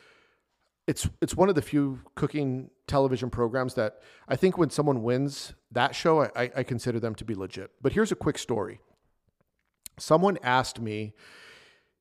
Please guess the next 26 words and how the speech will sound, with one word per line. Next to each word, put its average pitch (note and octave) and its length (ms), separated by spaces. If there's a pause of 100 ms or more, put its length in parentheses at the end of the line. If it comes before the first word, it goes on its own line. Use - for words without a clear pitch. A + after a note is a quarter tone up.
if C#3+ 140
I C#3 120
wanted B2+ 360
my A#2 180
own A2+ 180
show A2+ 320
one G#2+ 260
time, G2+ 300
and G#2 100
I, G#2 220 (100)
I A#2+ 120
said, G#2+ 200
"Sure, B2 240
let's, G2+ 320
let's - 220
talk." G#2+ 320
And A2+ 180 (100)
I A2+ 60
set B2 160
up A2 100
an A#2 60
interview A2 320
with G#2+ 100
a - 40
casting G#2+ 400
producer, A2 560